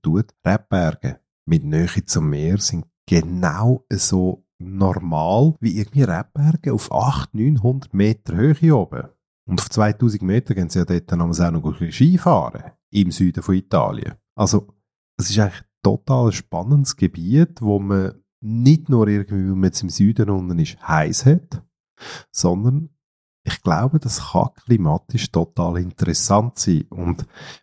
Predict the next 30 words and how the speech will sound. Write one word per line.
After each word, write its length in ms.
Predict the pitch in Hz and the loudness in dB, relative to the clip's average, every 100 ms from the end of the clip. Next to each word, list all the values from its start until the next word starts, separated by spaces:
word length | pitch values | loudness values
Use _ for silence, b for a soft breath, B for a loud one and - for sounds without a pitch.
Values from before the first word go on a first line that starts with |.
| - | 0
wenn's 220 | 101 101 | 0 0
klimatisch 720 | - 107 98 98 127 - 120 | -2 0 2 2 0 0 0
eben 240 | 104 98 92 | 0 0 0
auch 220 | 92 87 | 0 -2
abwechslungsreich 920 | 107 131 127 - 131 - 113 117 117 | 0 2 0 -2 -4 -2 -2 0 0
ist, 260 | 120 123 - | -2 -2 -2
dann 100 | 101 | -2
ist 160 | 95 - | -2 -4
das 160 | 87 | -2
auch 160 | 90 - | -2 0
total 400 | 95 - 95 98 | -2 0 0 0
spannend 500 | - - 78 110 98 | -2 -4 -2 -2 -2
im 80 | 78 | -2
Hinblick 640 | 92 98 98 95 - 87 | -2 0 2 0 0 -4
auf 260 | 80 - _ _ - | -4 -4 _ _ 2
die 160 | 95 | 2
Weinbereitung, 640 | 98 85 76 127 131 - 151 _ _ B B B B B _ | 2 0 -2 -2 -2 -2 -4 _ _ B B B B B _
aufs 260 | 110 - - | -4 -2 -2
Wachsen 400 | 76 - - 117 | -2 -2 -2 0
von 120 | 107 | 0
der 100 | - - | -4 -4
Trauben 560 | 95 92 120 139 147 - _ | 0 0 2 2 0 -4 _
und 180 | 98 87 | -4 -2
was 180 | 76 - | -6 -4
die 100 | 80 | -4
eben 180 | - 113 | -2 -2
auch 140 | 120 | 0
können 160 | 147 160 | 4 6
rausbringen 560 | 190 98 - - - | 4 2 -6 -10 -10
können. 160 | - | -12